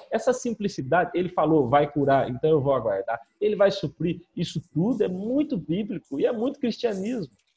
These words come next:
Agora, eu acho legal que ele diz assim, "A serpente corrompa os vossos sentidos." Presta atenção. Há uma corrupção dos sentidos antes dela nos afastar, é,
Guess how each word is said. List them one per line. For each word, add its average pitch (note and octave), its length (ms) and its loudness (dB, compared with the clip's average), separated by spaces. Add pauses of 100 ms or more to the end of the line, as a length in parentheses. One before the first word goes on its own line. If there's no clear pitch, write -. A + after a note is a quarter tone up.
(160)
Agora, D3 480 4
eu C3 120 2
acho C#3+ 240 4
legal D3 280 4
que - 60 -2
ele D#3 80 -2
diz D3+ 160 -4
assim, C#3 280 0
"A B2+ 60 -4
serpente D#3+ 760 -6 (240)
corrompa C#3 520 2
os C#3 260 0
vossos F#3 480 -2
sentidos." G3+ 840 -4 (720)
Presta C3+ 220 -2
atenção. C#3+ 560 -2 (300)
Há - 100 0
uma F#3+ 300 2
corrupção G3+ 680 -2
dos F3+ 160 -8
sentidos E3+ 600 -6
antes E3+ 520 -4 (220)
dela D3 240 2
nos D#3+ 300 -4
afastar, D3 680 -2 (360)
é, B2 600 2